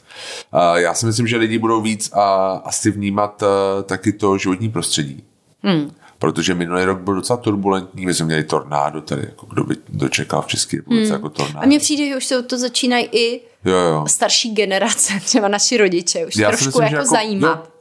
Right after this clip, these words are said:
Speaker 1: já si myslím, že jakoby, eh, se jako lidi začnou zajímat nejenom o tohle,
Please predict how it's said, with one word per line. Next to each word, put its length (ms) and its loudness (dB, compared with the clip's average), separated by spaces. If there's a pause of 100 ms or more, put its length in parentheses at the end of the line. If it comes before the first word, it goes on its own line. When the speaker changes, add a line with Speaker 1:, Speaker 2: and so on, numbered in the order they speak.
Speaker 1:
já 120 0
si 100 -2
myslím, 200 2
že 60 4
jakoby, 420 2
eh, 420 0
se 200 2
jako 200 2
lidi 220 0
začnou 300 0
zajímat 300 0
nejenom 320 2
o 60 0
tohle, 300 -4